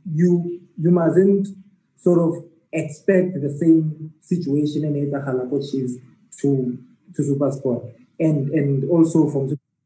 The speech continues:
Highlands and Highlands to T S Galaxy. So I've,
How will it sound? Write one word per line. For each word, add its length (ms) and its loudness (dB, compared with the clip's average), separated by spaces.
Highlands 300 0
and 160 -4
Highlands 420 0
to 120 -8
T 220 0
S 80 -2
Galaxy. 500 -6
So 420 2
I've, 220 -2